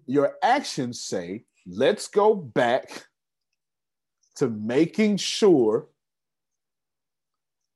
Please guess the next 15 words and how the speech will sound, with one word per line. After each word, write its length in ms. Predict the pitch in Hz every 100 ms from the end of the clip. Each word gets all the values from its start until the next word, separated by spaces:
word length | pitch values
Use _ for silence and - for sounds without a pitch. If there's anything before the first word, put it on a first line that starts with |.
| _ -
a 120 | 113
certain 500 | - - 185 190 165
level 300 | 151 156 147
of 80 | 135
oppression 480 | 120 - 190 170 127
is 140 | 110
there 220 | 104 101 107
'cause 200 | 113 92 87 90
we 340 | 185 170 139
benefited." 760 | 110 107 156 113 - 80 - - _ _ _ _ _ _ _ _
And 200 | 123 120
the 80 | 117
moment 760 | 113 120 139 185 214 135 117 120 _
things 520 | - 160 143 123 113
flipped, 520 | - - 214 160 -